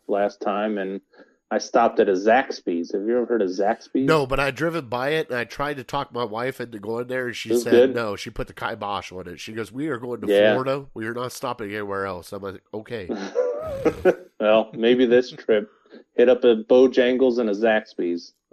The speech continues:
Speaker 2: All right, I have to because, you know, like, when I went down to my sister's, you know, they have Cane's down there before they got up here. And I'm like,
Speaker 1: Mm-hmm.
Speaker 2: "Well, I gotta try Cane's then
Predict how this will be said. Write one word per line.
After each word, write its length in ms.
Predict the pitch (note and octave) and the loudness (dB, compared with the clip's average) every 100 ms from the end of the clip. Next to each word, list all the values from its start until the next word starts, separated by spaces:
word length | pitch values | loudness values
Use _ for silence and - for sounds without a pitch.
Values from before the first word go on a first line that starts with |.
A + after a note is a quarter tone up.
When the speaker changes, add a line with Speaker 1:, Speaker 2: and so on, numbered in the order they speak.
| - | -8
Speaker 2:
All 140 | A2+ | -4
right, 240 | A2 F#2 - | -4 -6 -4
I 140 | B2 | -2
have 260 | C3+ D3 C3 | 0 0 -2
to 160 | - G2+ | -6 -8
because, 360 | G#2 B2 G#2+ | -8 -8 -8
you 80 | A#2+ | -4
know, 80 | A#2+ | -4
like, 180 | A#2 A2 | -4 -4
when 120 | B2+ | -4
I 100 | C3 | -2
went 240 | D3 C3 G#2 | -2 -4 -4
down 260 | B2+ B2 | -4 -4
to 140 | - A2 | -8 -8
my 160 | G2+ | -8
sister's, 640 | F#2+ D#3+ D3+ F2 F2+ F2+ F#2+ | -6 -6 -6 -10 -14 -14 -10
you 100 | G#2 | -8
know, 120 | G2 | -4
they 160 | A2+ | -4
have 180 | A#2 G#2 | -4 -4
Cane's 360 | - B2 A2+ G2 | -8 -8 -8 -8
down 160 | G#2 | -6
there 180 | A2 A2+ | -2 -4
before 280 | G2 - G#2+ | -4 -10 -10
they 140 | G2+ | -8
got 200 | G2 G#2 G2 | -6 -6 -6
up 120 | - | -8
here. 360 | G2+ A2 C3+ _ _ _ _ _ _ _ B2 | -8 -6 -6 _ _ _ _ _ _ _ -10
And 120 | A#2 | -6
I'm 100 | B2 | -2
like, 140 | B2 | 0
Speaker 1:
Mm-hmm. 120 | C3+ | 0
Speaker 2:
"Well, 100 | B2 | 0
I 140 | G#2+ A2+ | -2 -2
gotta 160 | G#2 F2+ | -4 -6
try 200 | G#2 F#2 | -8 -8
Cane's 400 | B2+ D3 F#2 F2+ | -10 -10 -10 -12
then 360 | F2 F2 A2+ | -12 -14 -18